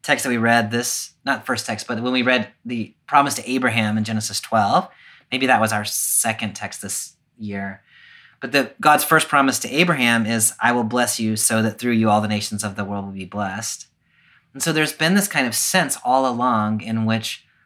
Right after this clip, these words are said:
the blessing has been given, the Torah has been given,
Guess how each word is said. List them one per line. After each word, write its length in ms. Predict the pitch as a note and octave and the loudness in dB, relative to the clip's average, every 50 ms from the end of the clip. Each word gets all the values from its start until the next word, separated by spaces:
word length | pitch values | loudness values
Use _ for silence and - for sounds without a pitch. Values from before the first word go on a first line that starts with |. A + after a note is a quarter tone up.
| _ _ - | _ _ -16
the 60 | G#2+ | -8
blessing 380 | A2 C3 C#3 C#3 - D#3+ D3 | -2 0 2 2 2 0 0
has 160 | C#3+ C#3 B2+ C3 | 0 -2 -2 -2
been 160 | C3+ C3 C3 | -2 -2 -2
given, 560 | A#2+ B2+ B2 A#2+ B2+ B2 B2 A#2+ B2 A#2+ A#2 | 0 0 0 0 -2 -2 -2 -2 -2 0 -2
the 80 | A2 G#2 | -2 -2
Torah 440 | - - - B2 A#2+ A#2+ B2 A#2+ A#2 | -4 -8 -6 -2 2 4 4 4 4
has 240 | A#2 A#2+ A2+ A2 A2 | 4 2 0 0 -2
been 160 | A#2 A2 A2 | -2 -4 -2
given, 560 | G#2+ A2 G#2+ A2 A2 A2 G#2+ G#2+ G#2+ G#2+ | -2 -2 -2 -2 -2 -2 0 -2 -2 -4